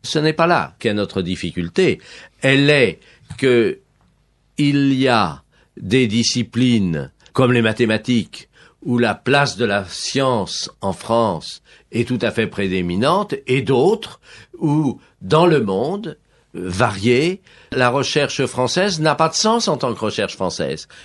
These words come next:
puisque beaucoup de Français œuvrent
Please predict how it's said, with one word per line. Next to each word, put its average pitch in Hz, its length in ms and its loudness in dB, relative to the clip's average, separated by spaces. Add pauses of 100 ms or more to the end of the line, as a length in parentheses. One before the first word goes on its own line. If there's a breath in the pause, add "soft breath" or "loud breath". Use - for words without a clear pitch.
(120 loud breath)
puisque 135 320 -2 (540 loud breath)
beaucoup 165 480 2
de 156 120 0
Français 113 640 -6 (560 soft breath)
œuvrent 139 600 2